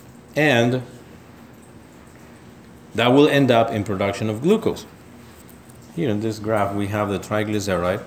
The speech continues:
in this, in this side, the triglyceride, which is broken down into, in the components, glycerol and fatty acids. Look what happens with the glycerol. The glycerol will enter here, and it will make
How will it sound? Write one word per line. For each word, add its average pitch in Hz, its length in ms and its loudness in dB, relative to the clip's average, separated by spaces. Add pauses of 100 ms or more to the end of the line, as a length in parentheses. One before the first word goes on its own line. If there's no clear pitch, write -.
(260)
in 85 140 -12
this, 87 440 -8 (800)
in 85 100 -14
this 98 140 -8
side, 95 340 -6 (460)
the - 200 -20
triglyceride, 101 640 -4 (880)
which 131 160 2
is 190 100 4
broken 160 320 4
down 139 260 6
into, 117 420 2
in 113 180 0
the 110 80 2
components, 107 600 0
glycerol 135 600 4
and 101 120 -2
fatty 117 280 0
acids. 110 600 -2 (400)
Look 185 160 4
what 175 120 6
happens 151 320 2
with 123 120 2
the 113 60 2
glycerol. 113 540 0
The 98 80 -4
glycerol 131 460 -2
will 123 200 2
enter 101 600 -2 (400)
here, 98 500 -4 (1400)
and 110 120 0
it 110 40 2
will 131 240 2
make 120 480 0